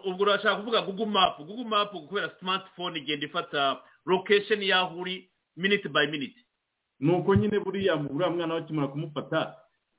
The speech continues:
Speaker 2: fone bamuvanyeho byose kuva yinjira muri Congo, aho wanyuze hose, seje n'aka kanya.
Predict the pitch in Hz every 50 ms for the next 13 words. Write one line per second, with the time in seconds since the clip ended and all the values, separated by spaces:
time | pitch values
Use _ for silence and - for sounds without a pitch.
0 | _ _ - 214 220 226 214 202 180 190 196 196 185 160 143 151 156 151 147 156
1 | 165 165 165 165 170 165 160 - _ _ _ _ _ _ _ _ _ _ 127 120
2 | 135 151 165 185 226 240 233 226 202 151 143 - 180 214 220 226 - - _ _
3 | - 160 147 160 180 185 196 190 165 151 156 160 156 160 165 185 185 - - 196
4 | 196 196 190 175 170 185 190 185 - _ _ _ _ _ _ _ _ _ _ -
5 | 160 202 208 208 214 208 214 208 185 165 202 196 196 196 180 156 147 143 156 180
6 | 202 196 - - - 220 240 214 208 214 226 196 185 151 175 180 170 147 117 98